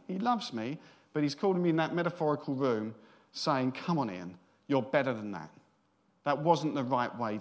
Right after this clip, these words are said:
to be or to say or behave." And to be able to follow him, I must know him. I can't, it's not enough just to know about him, 'cause then it's just a rule book.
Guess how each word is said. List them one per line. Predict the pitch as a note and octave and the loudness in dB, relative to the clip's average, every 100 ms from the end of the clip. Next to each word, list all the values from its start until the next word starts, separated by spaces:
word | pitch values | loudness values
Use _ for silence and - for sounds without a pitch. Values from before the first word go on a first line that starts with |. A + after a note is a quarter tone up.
| - | -6
to | |
be | G#2 A#2 G#2 G2 | -6 -2 -2 -2
or | F#2+ | -6
to | G#2 G#2+ | -8 -8
say | - A#2+ G2 F#2 - | -8 -6 -6 -8 -8
or | G2 | -10
behave." | G2+ - - G2+ F2+ - - - - - - | -10 -12 -8 -8 -8 -14 -20 -20 -20 -20 -6
And | F3+ F#3 | -2 -2
to | - F3 | -2 -4
be | G#3 | -2
able | B3+ | 0
to | C4 | -2
follow | - A#3+ A#3 F3+ | -2 2 2 2
him, | G2+ D#2 - _ _ _ _ _ - | -2 -10 -18 _ _ _ _ _ -4
I | C3 | 0
must | D3 F3 - | 2 2 0
know | C#3 A2+ | -4 -4
him. | F2+ C2+ - _ _ _ _ - - - | -6 -10 -18 _ _ _ _ -20 -20 -8
I | - | -4
can't, | D3 A3+ A#3 - - | -2 2 0 0 -6
it's | D#3+ - | -4 0
not | A#3+ | 2
enough | G#3+ F3+ | 2 0
just | - E3+ | -2 -6
to | - | -2
know | D3+ C#3+ | 0 0
about | - - B2+ A#2+ G#2+ | -2 -4 -2 -2 -4
him, | - F2 | -12 -10
'cause | F#2 A#2 | -8 -4
then | D#3+ | -4
it's | C#3+ | -4
just | - B2+ A#2 | -6 -10 -10
a | |
rule | G#2 G#2 | -8 -8
book. | E2+ D#2 | -8 -12